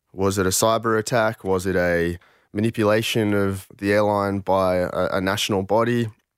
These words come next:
Lots of questions there. I don't think that anyone really to this date knows a hundred percent what actually happened there. I mean, you can take the common sense approach, or you can go right off onto the far right-hand side and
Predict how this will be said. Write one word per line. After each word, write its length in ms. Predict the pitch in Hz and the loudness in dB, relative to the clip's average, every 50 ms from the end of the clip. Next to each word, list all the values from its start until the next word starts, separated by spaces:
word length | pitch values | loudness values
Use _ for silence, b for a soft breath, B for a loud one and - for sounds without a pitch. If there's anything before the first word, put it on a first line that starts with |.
| _ _ _ _ _ _ _ _ _ _ _ _ | _ _ _ _ _ _ _ _ _ _ _ _
Lots 320 | - 110 120 120 123 - - | -4 0 0 0 0 0 -4
of 120 | 107 - | -6 -4
questions 440 | - - 107 117 - - 123 110 - | -2 -2 -2 0 0 -2 -2 0 0
there. 240 | 85 85 85 90 95 b b b b b b b b b b b b | 2 2 0 0 -2 b b b b b b b b b b b b
I 60 | 117 | 0
don't 160 | 131 147 151 147 | 0 0 0 0
think 320 | - 113 110 - - - | -2 -4 -4 -4 -6 -4
that 200 | - 98 90 - - | -4 -4 -4 -4 -4
anyone 600 | 90 110 135 151 135 110 92 87 87 92 98 98 _ _ _ _ - | -2 0 0 2 2 0 0 0 -2 -4 -8 -10 _ _ _ _ -8
really 240 | 95 101 107 98 92 | -4 -2 0 0 -2
to 80 | - | -2
this 160 | 90 92 - - | -4 -6 -4 -2
date 260 | - 92 87 82 - _ _ _ _ - | 0 0 0 0 -2 _ _ _ _ -6
knows 200 | 101 98 95 87 | -2 -2 0 0
a 60 | 92 92 | -2 -4
hundred 540 | - - - 139 143 151 143 117 101 90 | -6 -6 -4 -2 0 0 0 0 -2 -4
percent 440 | - 95 - - 98 95 90 - _ _ _ _ _ _ _ _ _ _ _ _ _ - 107 | -4 -4 -2 0 0 0 -2 -4 _ _ _ _ _ _ _ _ _ _ _ _ _ -20 -10
what 220 | - 101 98 90 - - | -4 0 0 0 0 -2
actually 360 | 95 104 - - - 90 87 | -4 -4 -4 -4 -2 -2 -2
happened 360 | 90 92 104 - - 98 87 | -2 -4 -4 -4 -2 -2 -2
there. 240 | 78 85 92 127 127 _ _ _ - | 0 0 -2 -2 -6 _ _ _ -6
I 80 | - 98 | -2 0
mean, 160 | 101 101 101 | 0 0 0
you 80 | 98 | 0
can 100 | 110 107 | 0 -2
take 200 | 101 123 110 107 | 0 0 -2 -2
the 80 | - 101 | -4 -6
common 260 | - - 92 90 90 | -4 -2 -2 -2 0
sense 240 | - 117 113 120 - | 0 -2 -2 -2 -2
approach, 360 | 104 - - 104 98 85 - | -4 -2 0 0 0 0 -2
or 80 | 107 95 | -2 -2
you 60 | 92 | -2
can 160 | 92 95 98 | -2 -4 -4
go 280 | 92 - 98 92 90 90 b b b b b b b b b _ | 0 0 0 0 0 -2 b b b b b b b b b _
right 460 | - - 139 151 147 151 135 120 110 | -6 -2 0 2 2 2 2 2 2
off 200 | 110 110 107 - | 0 -2 -2 -4
onto 160 | 110 104 98 92 | -4 -4 -4 -4
the 80 | 98 | -6
far 320 | 95 - 95 98 95 95 95 | -4 -2 0 2 2 2 2
right-hand 400 | 98 95 95 104 101 90 92 - | 0 0 -2 -2 -4 -4 -4 -2
side 280 | - 104 107 107 95 | 0 0 0 0 0
and 280 | 95 92 90 95 101 | 0 -2 -4 -4 -8